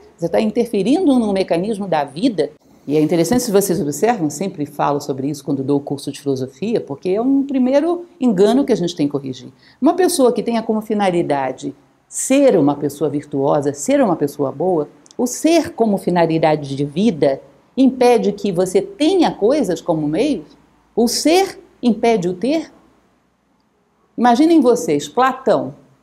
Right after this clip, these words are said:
escreveu belíssimos livros de filosofia. Se ele tivesse internet para divulgar isso para o mundo inteiro,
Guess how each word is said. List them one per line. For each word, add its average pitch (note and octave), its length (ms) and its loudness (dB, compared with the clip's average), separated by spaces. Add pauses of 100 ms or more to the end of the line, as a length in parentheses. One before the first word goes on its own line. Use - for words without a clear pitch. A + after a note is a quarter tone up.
(280)
escreveu D#3 400 0
belíssimos G#3 680 0
livros E3+ 320 -2
de - 40 -20
filosofia. D3 600 -4 (320)
Se - 100 -2
ele C#4 100 4
tivesse F#3+ 600 0
internet A#3 640 2
para F3 140 0
divulgar E3 500 2
isso E3+ 140 -4
para E3+ 100 -4
o E3+ 40 -2
mundo A3 220 0
inteiro, F3+ 480 0